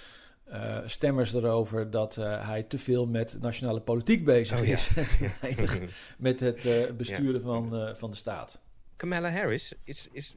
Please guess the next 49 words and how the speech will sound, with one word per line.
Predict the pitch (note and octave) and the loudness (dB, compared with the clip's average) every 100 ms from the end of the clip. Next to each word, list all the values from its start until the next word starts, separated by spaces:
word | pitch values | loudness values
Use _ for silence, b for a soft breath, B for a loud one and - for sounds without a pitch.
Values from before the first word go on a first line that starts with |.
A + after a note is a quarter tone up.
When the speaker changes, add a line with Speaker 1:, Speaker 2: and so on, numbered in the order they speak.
| B2 | -8
Speaker 2:
horen | B2+ D#3+ | -4 -4
we | D3 | 0
daar | E3+ D#3+ | 0 0
nog | G#2+ | -2
wat | F#2 | -6
van | - G2 F#2 | -6 -6 -4
eigenlijk? | F#2+ - F3+ - - B B | -8 -8 -14 -16 -18 B B
Speaker 1:
Ja, | B2 A#2 | 2 4
heel | B2 C3 | 4 4
weinig. | B2 B2 | 4 4
Speaker 2:
De | D#3 | 4
vicepresident. | F#3+ D3 B2+ A#2+ A2+ G#2+ - - | 2 2 2 2 2 0 0 4
Speaker 1:
Ja, | D3 B2 | 6 6
Speaker 2:
Zeg | |
Speaker 1:
dat, | B2+ C#3 | 4 2
Speaker 2:
ik | |
er | C#3 | 2
Speaker 1:
eh, | C3+ | 0
Speaker 2:
meteen | G#2+ | 0
Speaker 1:
eh, | G2+ | 0
Speaker 2:
even | G2 - | 0 0
bij, | A2 D#3+ | 0 0
voor, | - C3+ | -2 -4
voor | C3+ D#3 - | 0 -2 0
wie | D#3+ | -2
niet | C#3+ | -2
meer | C#3 B2 | 0 2
weet | B2 B2 | 2 0
wie | A#2+ | -2
dat | A2 A2 | -4 -6
is. | B2 - B B B B B D#3 E3 | -8 -10 B B B B B -8 0
Speaker 1:
Nee, | D#3 | 2
inderdaad, | D3 C#3 D3+ D3 - | 4 4 4 2 2
en | C3+ C3+ | 2 2
je | B2+ | 2
zegt | C#3+ C#3 | 2 2
niet, | C#3+ C#3+ C#3+ | -2 -2 -8
niet | C#3+ | -8
voor | - | -4
niets | C#3 D3 | -4 -4
voor | C#3+ C3 | -2 2
wie | C3+ | 2
niet | C3 C3 | 2 0
meer | B2 A#2+ | 0 2
weet | B2 A2 | 2 2
wie | B2 | 0
dat | A#2 A#2 | -2 -2
is. | A#2+ | -4
Kijk, | - C3 - - - | 0 -2 -2 -14 -12